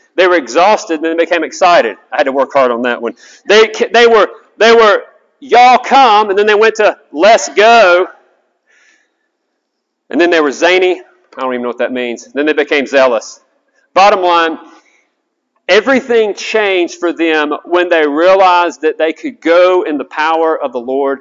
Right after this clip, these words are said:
Jesus Christ. We are on the offensive. God is calling you and God is calling me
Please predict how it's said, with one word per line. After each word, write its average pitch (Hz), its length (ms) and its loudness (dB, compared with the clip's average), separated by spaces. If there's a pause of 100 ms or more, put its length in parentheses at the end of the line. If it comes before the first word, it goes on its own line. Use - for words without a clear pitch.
(260)
Jesus 123 480 -12
Christ. 139 460 -4 (180)
We 185 300 0
are 226 100 6
on 190 200 0
the 165 100 -2
offensive. 165 580 -8
God 175 260 0
is - 120 -10
calling 156 380 -4
you 170 180 -4
and 135 120 -8
God 151 240 -2
is - 120 -10
calling 156 360 -4
me 147 340 -4